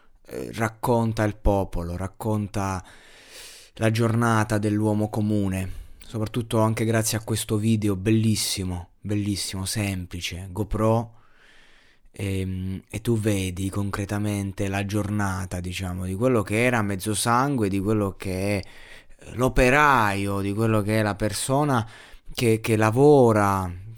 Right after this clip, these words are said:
il fast food, il, il baretto col calcio balilla, eh, l'alcol, eh, il, il comportamento ribelle,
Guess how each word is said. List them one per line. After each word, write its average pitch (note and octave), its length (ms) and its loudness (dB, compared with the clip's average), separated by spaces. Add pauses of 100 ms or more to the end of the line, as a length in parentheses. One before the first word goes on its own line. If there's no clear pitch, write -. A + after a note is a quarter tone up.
(280)
il A2+ 120 -6
fast A2+ 340 0
food, C#3 720 4 (640)
il, A2+ 420 2
il A2+ 180 2
baretto A2+ 680 4
col G#2+ 220 0
calcio A2+ 380 0
balilla, A#2+ 840 2 (440)
eh, G2+ 260 0
l'alcol, A2+ 880 4 (640)
eh, F#2+ 60 -8
il, F2 1300 -6 (160)
il A2 240 -6
comportamento A#2+ 1040 0
ribelle, A2+ 1000 2